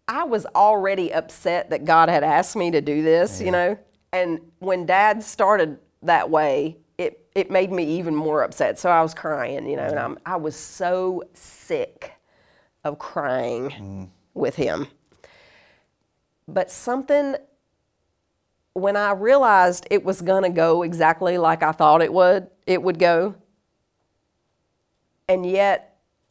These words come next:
Speaker 1: I was, it was almost like, "I'm doing it anyway." It was like letting my freak flag fly.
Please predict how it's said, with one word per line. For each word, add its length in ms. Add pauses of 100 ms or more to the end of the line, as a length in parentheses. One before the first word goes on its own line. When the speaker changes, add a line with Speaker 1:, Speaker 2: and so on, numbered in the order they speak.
(840)
Speaker 1:
I 140
was, 360
it 140
was 140 (100)
almost 420
like, 420 (840)
"I'm 300
doing 260
it 140
anyway." 420
It 40
was 120
like 220
letting 320
my 160
freak 340
flag 440
fly. 560